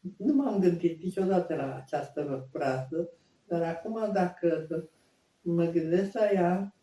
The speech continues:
îmi dau seama că acolo, în închisoare, îți simțeai slăbiciunea. Și, într-adevăr, în această slăbiciune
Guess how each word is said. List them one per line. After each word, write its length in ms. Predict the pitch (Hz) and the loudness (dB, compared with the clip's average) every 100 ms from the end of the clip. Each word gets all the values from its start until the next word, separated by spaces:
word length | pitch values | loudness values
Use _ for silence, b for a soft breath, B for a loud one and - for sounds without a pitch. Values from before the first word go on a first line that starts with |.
| _ _ _ _ _ - | _ _ _ _ _ 0
îmi 180 | 180 180 | 2 4
dau 200 | 220 202 | 2 -4
seama 840 | - - 180 185 208 220 220 _ _ _ _ _ _ | -8 -2 2 2 2 0 -6 _ _ _ _ _ _
că 400 | - 190 175 - | -2 2 2 -2
acolo, 840 | - 170 - - 208 220 220 214 | -6 -6 -6 -2 0 2 2 2
în 320 | 202 190 185 180 | 2 2 4 4
închisoare, 1000 | 180 - 180 - 196 208 220 226 240 - _ _ _ _ _ _ - | 4 0 -6 0 4 4 2 -4 -6 -12 _ _ _ _ _ _ -2
îți 200 | 196 190 | 0 0
simțeai 520 | 233 214 - 247 247 | -4 -4 0 0 0
slăbiciunea. 880 | - 190 160 - - 147 131 131 - _ _ _ _ _ _ _ _ _ _ _ _ _ _ _ _ _ _ - | 0 0 0 -6 -12 -6 -6 -6 -10 _ _ _ _ _ _ _ _ _ _ _ _ _ _ _ _ _ _ -16
Și, 400 | - 185 180 175 - | 0 4 8 8 6
într-adevăr, 960 | 180 175 214 214 233 240 254 240 - _ _ _ _ _ _ | 0 2 2 0 0 2 2 2 -6 _ _ _ _ _ _
în 160 | - 190 | -2 0
această 480 | 185 - 247 240 202 | 0 -2 -4 -4 -6
slăbiciune 1080 | - 196 190 - 247 247 240 226 220 - | 2 2 2 -2 -2 -2 0 -2 -4 -8